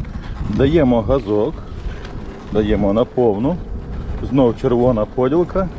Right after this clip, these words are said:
і бензоколонка. Тож, коли бачите бензоколонку, мерщій до заправки. Тридцять кілометрів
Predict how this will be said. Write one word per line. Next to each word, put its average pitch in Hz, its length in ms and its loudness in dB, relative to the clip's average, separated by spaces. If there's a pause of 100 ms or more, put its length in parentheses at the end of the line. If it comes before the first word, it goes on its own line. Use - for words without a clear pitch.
(340)
і 135 60 0
бензоколонка. 127 880 2 (480)
Тож, 147 160 4
коли 170 280 4
бачите 139 480 0
бензоколонку, 127 1000 4 (640)
мерщій 143 600 2
до 127 240 4
заправки. 120 560 2 (3000)
Тридцять 107 400 -2
кілометрів 92 760 -2